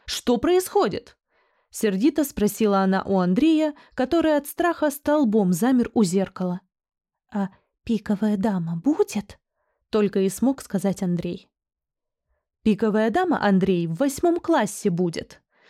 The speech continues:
Но это очень, очень хорошо, что ты уже сейчас интересуешься творчеством Пушкина. Пиковая дама — глубокое произведение о непредсказуемости судьбы».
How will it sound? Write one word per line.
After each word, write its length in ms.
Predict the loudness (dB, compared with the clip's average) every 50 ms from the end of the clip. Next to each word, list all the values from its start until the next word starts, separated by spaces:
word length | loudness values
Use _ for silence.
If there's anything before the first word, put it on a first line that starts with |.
| -20 _ _
Но 120 | 0 2
это 220 | 2 2 2 0 -4
очень, 560 | -2 0 0 0 0 -2 -4 -6 -6 -8 -8 _ _
очень 320 | 0 0 2 2 0 0
хорошо, 500 | 2 2 0 0 0 -2 -2 -4 -4 -4
что 240 | -4 -4 -2 -2 0
ты 140 | 2 4 4
уже 240 | 4 4 4 2
сейчас 540 | 0 2 0 -2 -2 0 -2 -4 -4 -4 -8 -2
интересуешься 840 | 0 0 0 2 0 -2 -2 0 0 0 0 0 -2 -2 -2 -2
творчеством 680 | -2 0 -2 -2 -2 0 -4 -6 -2 0 0 0 0
Пушкина. 580 | 2 2 2 2 0 -6 -8 -8 -8 -8 -10 -12 _ _ _ _ _ _ _ _ _ _ _ _ _ -4 _
Пиковая 440 | -2 0 0 0 0 0 0 0
дама — 400 | 0 0 2 2 2 0 0 -2 -6
глубокое 720 | -2 2 4 4 4 4 4 2 0 2 2 0 0 0
произведение 840 | 0 0 0 0 0 0 -2 -2 0 2 2 2 2 0 0 -2 -2 _
о 80 | 0
непредсказуемости 1000 | 2 2 2 2 0 -4 -4 -2 -4 -2 2 2 4 4 4 2 2 0 -2 -8
судьбы». 600 | -8 -4 -2 -2 2 2 2 2 2 0 -2